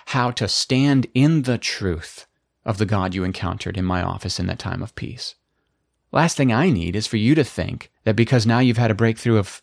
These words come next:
and your feelings finally lined up, because guess what? You believed, and then your feelings followed that,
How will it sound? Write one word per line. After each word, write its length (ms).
and 100
your 100
feelings 420
finally 360
lined 280
up, 220
because 340
guess 200
what? 220
You 100
believed, 640
and 140
then 160
your 80
feelings 360
followed 380
that, 300